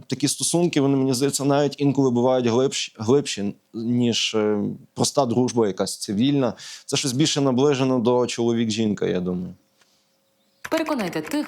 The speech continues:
Speaker 2: хто вагається долучитися до лав З С У.
Speaker 1: Так а що вагатися? Четвертий рік війни. Ну, типу,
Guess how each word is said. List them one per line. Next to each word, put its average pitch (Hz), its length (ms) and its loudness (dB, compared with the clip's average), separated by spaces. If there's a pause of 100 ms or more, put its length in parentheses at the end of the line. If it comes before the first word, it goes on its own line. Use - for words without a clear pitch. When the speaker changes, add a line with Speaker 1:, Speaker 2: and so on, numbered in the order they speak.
Speaker 2:
хто - 220 -8
вагається 269 720 -4
долучитися 190 840 -4
до 151 220 -4
лав 147 240 -4
З - 40 -8
С 156 220 -6
У. 139 260 -6 (1500)
Speaker 1:
Так - 180 -4
а 226 40 0
що 214 200 0
вагатися? 110 760 -2
Четвертий 135 480 -4
рік 127 200 -4
війни. 123 280 0
Ну, 113 160 0
типу, 123 280 -2